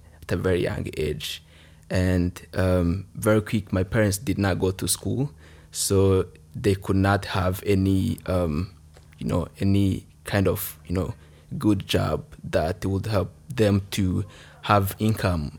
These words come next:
and take care of the family. So the things they did, um, every day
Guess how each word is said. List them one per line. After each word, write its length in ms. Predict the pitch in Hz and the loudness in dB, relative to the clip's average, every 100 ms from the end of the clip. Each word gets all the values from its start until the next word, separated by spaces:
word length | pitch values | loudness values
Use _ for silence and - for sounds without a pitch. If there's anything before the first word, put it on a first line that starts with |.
| - | -4
and 400 | 95 90 92 - | -2 0 -4 -4
take 240 | - 95 - | 0 0 2
care 160 | 98 | 0
of 180 | 90 95 | 0 -4
the 80 | - | -8
family. 580 | - 131 110 64 - - - - - - | 2 4 4 0 -6 -12 -20 -20 -18 -4
So 380 | - 107 98 | 0 4 4
the 120 | 92 92 | 4 -2
things 380 | - 151 180 | 0 2 2
they 140 | - 101 | 2 2
did, 580 | 95 92 90 82 73 - | 2 2 2 0 -4 -8
um, 420 | 87 92 80 73 - - | -2 0 0 -2 -8 -2
every 300 | 113 104 101 | 0 2 0
day 460 | 98 95 104 120 | 2 4 4 2